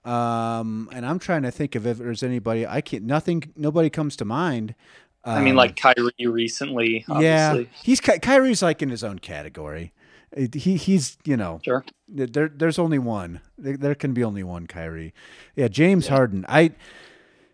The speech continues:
Speaker 1: I, I don't even know what you get back for him, though. I, like, do, who is, like, anxious to add him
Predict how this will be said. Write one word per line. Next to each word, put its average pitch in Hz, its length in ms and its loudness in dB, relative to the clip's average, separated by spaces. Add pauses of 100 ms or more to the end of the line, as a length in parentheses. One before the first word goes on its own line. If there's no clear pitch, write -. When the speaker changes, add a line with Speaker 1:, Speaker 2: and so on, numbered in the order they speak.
(360)
Speaker 1:
I, 160 260 4 (240)
I 180 120 6
don't 254 80 8
even 151 140 4
know 110 80 2
what 101 100 -2
you - 60 -10
get 107 120 -4
back 110 240 -2
for 120 100 -4
him, 85 220 -6
though. 78 280 -10 (100)
I, 117 240 -4
like, 113 180 -4
do, 151 140 -4
who 180 400 6
is, 185 180 4
like, 147 220 4
anxious 147 560 -2
to 131 160 -4
add 127 220 0
him 110 440 -2